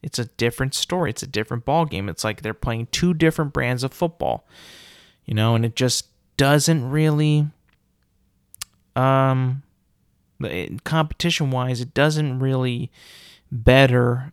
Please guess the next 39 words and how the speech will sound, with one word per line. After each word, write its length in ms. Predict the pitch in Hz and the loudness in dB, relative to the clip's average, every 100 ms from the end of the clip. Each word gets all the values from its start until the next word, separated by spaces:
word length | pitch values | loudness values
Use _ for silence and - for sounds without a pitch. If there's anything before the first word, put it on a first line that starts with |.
| _ | _
the 120 | 123 - | -8 -2
Pac-twelve 640 | - 113 - 113 151 147 | -2 -4 -6 -4 -2 -2
teams 300 | - 113 110 | -4 -4 -4
in 80 | 107 | -6
that 160 | 110 | -6
situation, 480 | - 120 117 131 117 | -8 -6 -4 -4 -4
because 680 | 107 - 110 107 104 - - _ | -8 -8 -8 -6 -6 -10 -14 _
they 100 | 139 | -4
don't 240 | 151 160 156 | -2 0 2
really 240 | 147 143 | 2 0
play 300 | - 156 143 | 0 -2 0
against 400 | 127 127 120 - | -2 -4 -6 -6
teams 400 | 139 127 117 - - - - - - - _ - | -4 -4 -4 -8 -16 -20 -20 -20 -20 -20 _ -4
that 180 | 131 117 | 0 4
are 140 | 117 | 4
that 420 | 113 117 117 98 | 2 2 0 -2
good, 320 | 113 78 67 - _ _ _ | -4 -4 -4 -10 _ _ _
that 180 | 113 113 | -8 -4
get 160 | 127 127 | 0 2
all 180 | 131 | 2
these 280 | 123 127 113 | 2 0 -2
recruits 420 | - - 113 - | -8 -10 -8 -8
because 320 | - - 120 - | -10 -10 -10 -8
they 80 | |
wanna 420 | 110 113 123 123 117 | -8 -6 -4 -2 -4
play 340 | - 107 107 | -6 -6 -6
in 120 | 107 | -6
the 180 | 107 110 | -6 -6
S 200 | 113 - | -6 -6
E 60 | 117 | -6
C, 400 | - 139 113 - _ _ | -2 -2 -4 -8 _ _
uh, 120 | 95 - 113 - | -8 -8 -12 -8
rather 440 | 131 127 123 127 120 | -2 0 2 0 0
than 320 | 117 113 110 | -2 -4 -6
the 80 | 113 | -4
Pac-twelve, 960 | - 101 98 - - 104 87 67 - - _ _ _ - | -4 -4 -8 -12 -8 -6 -6 -8 -12 -20 _ _ _ -6
or, 320 | 135 127 123 | 2 2 2
or 280 | - 127 123 | 0 -2 0
even 420 | 127 127 127 | 0 2 0